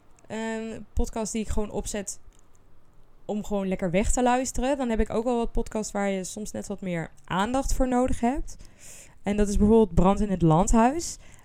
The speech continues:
Ehm, die heeft wel maar zes afleveringen, dus daar ben je eigenlijk heel snel doorheen.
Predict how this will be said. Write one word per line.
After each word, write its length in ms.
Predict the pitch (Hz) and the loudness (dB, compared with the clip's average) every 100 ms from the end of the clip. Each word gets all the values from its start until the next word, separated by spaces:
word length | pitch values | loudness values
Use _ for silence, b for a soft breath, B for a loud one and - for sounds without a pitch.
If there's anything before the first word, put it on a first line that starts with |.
| - | -8
Ehm, 500 | - 202 202 202 202 | -2 0 0 -2 2
die 140 | 196 208 | 4 4
heeft 180 | 208 | 0
wel 160 | 196 226 | -4 -2
maar 160 | 226 180 | -2 0
zes 200 | 185 - | 0 2
afleveringen, 640 | 208 - 247 262 247 262 | 2 4 2 0 -4 -6
dus 100 | 233 | -8
daar 100 | 196 | -6
ben 100 | 185 | -6
je 80 | 185 | -4
eigenlijk 360 | 202 247 226 | -4 -2 0
heel 160 | 185 214 | -2 -2
snel 180 | - 208 | -6 -6
doorheen. 460 | 175 160 175 277 | -2 -2 -2 -6